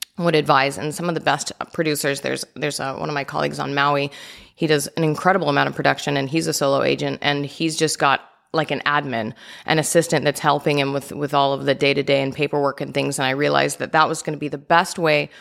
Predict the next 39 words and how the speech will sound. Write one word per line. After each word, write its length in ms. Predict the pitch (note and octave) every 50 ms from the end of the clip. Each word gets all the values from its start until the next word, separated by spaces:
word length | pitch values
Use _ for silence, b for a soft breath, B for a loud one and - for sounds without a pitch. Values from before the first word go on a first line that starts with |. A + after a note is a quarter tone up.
| B B B B
for 160 | - - F3 D#3+
me 180 | E3 D#3+ E3
to 140 | D#3+ - E3
scale 320 | - - - D#3+ D3 C#3
properly, 760 | - - - - G3 G3 G3+ - - D#3+ D3+ D3 D3 C#3+ C#3 B B B B B B
was 260 | D#3+ D#3 D#3 D3+ D3 - -
to 300 | D#3+ D3+ D3 C#3+ C#3+ - -
not 360 | E3+ E3+ F3+ G#3 A3 - -
necessarily, 580 | - A#3 G#3+ - G#3 F#3+ - G#3 G3 F#3+ F#3 F3+
not 220 | F3+ G3+ G#3+ A3
build 220 | G3+ A3 G#3 F#3+ F3
a 40 | D#3+
team, 460 | - - - A3 G#3+ G3 F3+ E3+ D#3+
but 380 | D#3 D3+ - - _ _ _
build, 360 | - E3 D#3+ D#3+ D#3 D#3 D#3 D3 B B B B B B B
you 100 | - D3+
know, 280 | C#3+ C3+ C3+ C3 -
certain 280 | - - - E3+ D3+ -
types 240 | D#3 D#3+ D3+ C#3+ D#3
of 100 | D3 C#3
assistants 460 | C#3+ - - E3 D#3+ - D#3+ D3 -
and 80 | D3+ -
admins 480 | C#3 D3 D3+ D3 D#3+ D3+ D3 D3+ -
for 140 | - D3 C#3+
specific 560 | - - - E3 - - E3 C#3+ - C#3+ -
things 340 | - - D#3 C#3+ C#3+ C#3+ -
so 300 | - D#3 C#3 C#3 C3+ -
I 160 | - C#3+ D3 D3
could 180 | - D#3+ C#3
be 220 | - D3 C#3 C3+ F#2+
in 120 | C#3 C#3
multiple 360 | D3+ F#3 G#3 G3+ G3 E3+ E3+
places 420 | D#3 - E3+ D#3 D3+ D3 D3 C#3+ C#3+
in 80 | C#3
a 60 | C#3
sense 260 | C#3 - - C3+ C3+ C3+
at 120 | C#3 -
one 160 | - C3+ C#3
time. 300 | - - C3+ A2+ A2 A#2